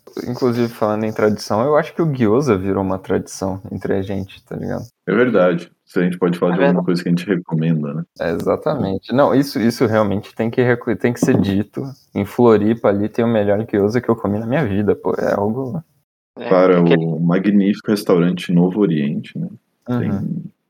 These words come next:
Speaker 2: o melhor gyoza autenticamente chinês que você vai encontrar em todo o Brasil. Não existe nada remotamente parecido. E nunca existirá. Ma-, mas foi um,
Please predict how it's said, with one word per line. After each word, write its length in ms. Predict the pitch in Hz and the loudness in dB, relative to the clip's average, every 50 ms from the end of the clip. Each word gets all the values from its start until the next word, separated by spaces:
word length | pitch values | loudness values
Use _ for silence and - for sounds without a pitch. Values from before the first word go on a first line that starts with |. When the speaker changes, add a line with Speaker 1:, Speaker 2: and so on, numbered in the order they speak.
| _ _ | _ _
Speaker 2:
o 300 | - - - 80 65 65 | -10 -8 -6 -4 -2 0
melhor 520 | 76 82 80 87 90 87 90 87 92 92 98 | 0 2 4 4 4 4 4 4 4 4 2
gyoza 760 | - 101 98 90 87 90 90 85 82 85 82 80 82 82 - _ _ _ _ _ _ _ - - | 0 0 2 4 4 4 2 2 2 0 0 0 0 -2 -4 _ _ _ _ _ _ _ -4 0
autenticamente 840 | 80 90 92 - - 98 101 101 - - - 95 87 87 90 90 - | 2 2 2 2 2 2 2 2 0 0 2 4 6 6 4 4 0
chinês 380 | - - 87 85 82 82 - | 0 2 4 4 4 2 0
que 60 | - - | -4 -2
você 80 | 85 82 | -2 0
vai 100 | 80 80 | 2 2
encontrar 540 | 82 - 82 85 85 - 85 85 80 78 - _ _ _ _ _ - | 0 0 -2 -2 -2 -2 -2 -2 -2 -4 -6 _ _ _ _ _ -8
em 80 | 87 - | -8 -4
todo 240 | - - 101 92 98 | 0 0 0 2 2
o 60 | 87 | 2
Brasil. 560 | 92 87 80 78 - 78 78 76 101 123 - _ _ _ - | 2 2 0 0 -2 -4 -6 -6 -6 -8 -10 _ _ _ -8
Não 120 | 73 76 | -6 -6
existe 360 | 85 87 90 87 - - - | -4 -4 -6 -8 -6 -4 -2
nada 500 | 82 80 80 80 78 82 80 80 78 85 - | 0 2 2 2 2 2 2 2 2 0 0
remotamente 640 | 101 82 82 87 90 90 - 85 80 80 82 - - | 0 2 2 2 2 0 0 -2 -2 -2 -4 -4 -2
parecido. 560 | - 82 73 69 67 - - 73 - - - _ _ _ _ _ _ _ - | -2 -2 -2 -2 -4 -8 -12 -12 -12 -14 -16 _ _ _ _ _ _ _ -8
E 120 | 80 80 80 | -4 -2 0
nunca 320 | 85 90 95 110 117 113 | 2 2 2 2 2 0
existirá. 580 | 95 85 90 85 - - - 78 78 76 76 69 - _ _ - | -2 -2 -2 -6 -6 -4 -2 -2 -2 -2 -4 -6 -12 _ _ -6
Ma-, 180 | 90 85 - - | -4 -2 -2 0
mas 220 | - 92 92 92 | 0 -2 -2 -2
foi 280 | - - 87 87 90 95 | -2 0 2 2 2 0
um, 140 | 101 104 | -2 -2